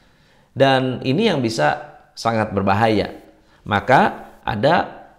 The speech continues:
instruksi lockdown. Ya, lockdown artinya kita nggak mau ada orang keluar rumah sama sekali. But, buat kita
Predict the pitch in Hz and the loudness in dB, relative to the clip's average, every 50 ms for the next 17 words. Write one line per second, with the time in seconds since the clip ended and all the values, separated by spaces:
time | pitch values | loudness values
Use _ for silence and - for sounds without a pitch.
0 | _ _ - 131 123 120 - 135 123 120 - 139 143 131 - - - 113 110 107 | _ _ -6 -4 -4 -4 -2 -2 -2 -2 -2 -2 -2 -2 -2 -4 -2 0 0 0
1 | - - 117 123 117 107 98 92 85 - - - - _ _ _ _ _ - 98 | -2 -4 0 0 2 2 0 -2 -4 -8 -12 -20 -20 _ _ _ _ _ -8 -4
2 | 107 110 113 110 110 110 107 - - 110 113 120 127 - 107 104 95 - 95 101 | -2 0 2 2 2 2 2 0 2 2 4 4 4 2 0 -2 -2 -2 -4 -2
3 | 101 113 135 156 160 160 165 - 98 - 110 123 117 104 90 76 98 104 101 104 | 0 2 2 2 0 0 -2 -6 -6 -2 -2 -2 0 0 0 0 0 0 0 2
4 | 117 135 151 156 - - - 104 95 90 98 101 - 95 101 104 113 120 127 135 | 2 2 0 0 -2 -4 -4 -4 -2 0 -2 -2 0 -2 0 0 0 -2 -2 -4
5 | 131 127 - 127 117 110 110 107 104 101 101 98 98 101 101 - 104 98 95 92 | -8 -4 -2 0 2 2 2 2 0 0 -2 -2 -4 -4 -4 -4 -4 -4 -4 -6
6 | - - 95 92 92 87 - - - - - - 113 117 151 240 233 185 - - | -4 -4 -2 -2 -2 -2 -6 -8 -16 -20 -14 -10 -8 -6 -4 -2 -2 -2 -2 -4
7 | - - - - _ _ _ _ _ _ _ _ _ _ _ _ _ - - 156 | -8 -20 -20 -20 _ _ _ _ _ _ _ _ _ _ _ _ _ -2 0 2
8 | 226 262 233 262 - - 285 277 - - 214 - - - - | 2 2 2 0 -2 -6 -8 -6 -4 -4 -4 -4 -6 -10 -20